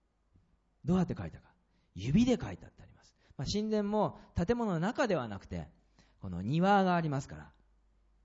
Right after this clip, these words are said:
えー、そこは下がこの地面なんですね。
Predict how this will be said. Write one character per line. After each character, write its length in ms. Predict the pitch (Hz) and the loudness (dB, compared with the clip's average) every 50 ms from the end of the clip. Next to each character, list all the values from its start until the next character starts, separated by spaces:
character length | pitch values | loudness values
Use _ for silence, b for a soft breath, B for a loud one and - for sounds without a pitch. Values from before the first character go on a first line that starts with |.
| _ _ _ _ b b b b b b b b b - | _ _ _ _ b b b b b b b b b -20
え 300 | - - - - - - - | -20 -20 -20 -20 -20 -16 -10
ー、 20 | |
そ 120 | - 180 | -8 -2
こ 100 | 160 185 | 2 4
は 280 | 175 175 165 147 117 - - | 6 6 6 4 2 -2 -6
下 200 | - - 110 95 | -10 -10 -8 -8
が 120 | 85 85 | -8 -8
こ 100 | - 82 | -8 -8
の 160 | 78 73 78 | -8 -6 -6
地 160 | 87 90 90 80 | -8 -8 -8 -10
面 220 | 71 67 65 62 | -10 -12 -16 -20
な 80 | - - | -20 -20
ん 40 | |
で 100 | - - - | -20 -18 -12
す 60 | - | -10
ね。 300 | 165 165 156 127 - - | -8 -8 -8 -8 -10 -14